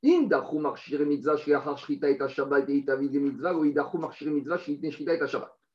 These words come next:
Rabbi Eliezer, il veut faire un kal vachomer. Si déjà,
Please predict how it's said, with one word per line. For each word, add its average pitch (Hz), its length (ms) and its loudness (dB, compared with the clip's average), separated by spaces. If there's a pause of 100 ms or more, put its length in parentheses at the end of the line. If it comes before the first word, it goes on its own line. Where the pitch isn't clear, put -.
(280)
Rabbi 185 260 2
Eliezer, 196 220 6
il 196 120 2
veut 185 160 4
faire 196 540 0
un 175 180 0
kal 170 180 0
vachomer. - 360 0 (500)
Si 381 440 -8
déjà, 180 500 0